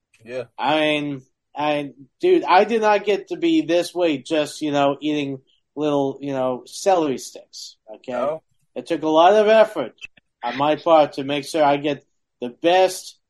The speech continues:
Speaker 2: you know, fast food to get me to, to be this lovable plump size.
Speaker 1: I believe it. I definitely get down with that, you know what I mean?
Speaker 2: Okay.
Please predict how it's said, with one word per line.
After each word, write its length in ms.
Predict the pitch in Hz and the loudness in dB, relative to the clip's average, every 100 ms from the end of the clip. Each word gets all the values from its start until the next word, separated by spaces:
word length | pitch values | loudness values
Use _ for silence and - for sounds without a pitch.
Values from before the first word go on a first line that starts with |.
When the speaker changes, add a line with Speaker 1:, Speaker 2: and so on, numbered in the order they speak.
| _ _ | _ _
Speaker 2:
you 60 | 139 | -6
know, 120 | 135 | -6
fast 480 | - 165 160 151 - | 0 2 4 0 -4
food 340 | 160 131 - | -4 -4 -6
to 100 | 120 | -12
get 200 | 117 131 | -10 -10
me 260 | 123 127 123 | -8 -10 -12
to, 100 | 123 | -16
to 180 | 127 123 | -12 -10
be 220 | 123 127 | -6 -8
this 380 | 123 131 131 - _ _ _ | -6 -8 -8 -18 _ _ _
lovable 480 | 147 156 151 139 143 | -2 0 0 -4 -6
plump 320 | - 151 127 | -2 -4 -4
size. 600 | - - 101 - - - _ _ _ _ _ _ _ _ _ 156 | -6 -8 -8 -10 -20 -20 _ _ _ _ _ _ _ _ _ -14
Speaker 1:
I 60 | |
believe 360 | 170 190 135 117 | -10 -10 -10 -12
it. 100 | 123 _ _ _ - _ _ _ _ _ _ _ _ _ _ _ _ _ _ _ _ 180 | -16 _ _ _ -20 _ _ _ _ _ _ _ _ _ _ _ _ _ _ _ _ -6
I 40 | |
definitely 360 | 196 185 180 156 | 0 0 0 -6
get 140 | 139 | -6
down 200 | 127 120 | -6 -6
with 100 | 117 | -6
that, 180 | 117 135 | -6 -6
you 80 | 135 | -8
know 80 | 135 | -10
what 80 | 131 | -10
I 120 | 139 | -12
mean? 80 | 165 - _ _ _ _ _ 143 113 | -16 -18 _ _ _ _ _ -12 -12
Speaker 2:
Okay. 200 | - - | -14 -20